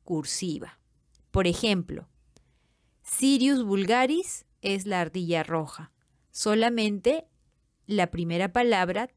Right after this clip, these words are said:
tiene inicial mayúscula y está toda la frase en cursiva.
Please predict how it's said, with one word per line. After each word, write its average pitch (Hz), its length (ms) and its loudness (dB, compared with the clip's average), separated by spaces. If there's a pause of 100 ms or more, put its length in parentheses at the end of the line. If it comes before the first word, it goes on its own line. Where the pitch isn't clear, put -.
tiene 185 340 -6
inicial 165 460 -6
mayúscula 233 640 0
y 151 100 2
está 175 320 -2
toda 170 460 2
la 214 280 0 (440)
frase 190 500 -2
en 180 100 -6
cursiva. 160 680 -10